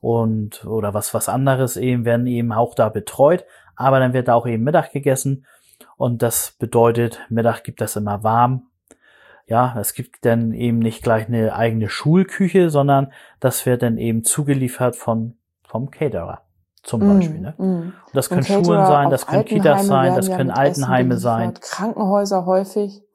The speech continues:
Speaker 1: Genau.
Speaker 2: Manchmal haben sie auch eine eigene, eine eigene Garküche, aber werden eben auch häufig versorgt. Und ganz klassisch kennt man Catering natürlich noch so von Veranstaltungen, Abendveranstaltungen, wo es dann Fingerfood gibt.
Speaker 1: Ja.
Speaker 2: Oder eben auch, äh,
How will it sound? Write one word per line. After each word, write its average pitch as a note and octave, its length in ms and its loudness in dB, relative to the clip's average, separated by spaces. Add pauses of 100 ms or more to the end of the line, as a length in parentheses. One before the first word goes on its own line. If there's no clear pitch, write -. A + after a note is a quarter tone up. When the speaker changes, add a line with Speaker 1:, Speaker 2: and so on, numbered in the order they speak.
Speaker 1:
Genau. A#2 440 0
Speaker 2:
Manchmal F#3 320 0
haben F#3+ 100 2
sie F#3 140 4
auch F3+ 80 4
eine G3 220 0
eigene, G3 580 0
eine - 180 -4
eigene G3 300 -2
Garküche, G3 800 0
aber F#3 460 0 (460)
werden F#3 280 -2
eben F3+ 240 0
auch - 220 -4
häufig F3+ 340 -4
versorgt. F3+ 600 0
Und F#3 220 2 (420)
ganz F#3 280 0
klassisch F3+ 540 -2
kennt F#3 180 0
man F3 180 -2
Catering F3+ 520 0
natürlich E3 440 -2
noch E3 140 -4
so E3+ 140 -8
von E3+ 240 -6
Veranstaltungen, E3 1040 -2
Abendveranstaltungen, E3 1000 -2
wo D#3+ 80 -4
es D#3 120 -8
dann E3 220 -4
Fingerfood F3+ 640 0
gibt. F3 440 -4
Speaker 1:
Ja. A#2 240 0 (420)
Speaker 2:
Oder F#3 280 6
eben F3 240 6
auch, E3 420 2
äh, - 160 0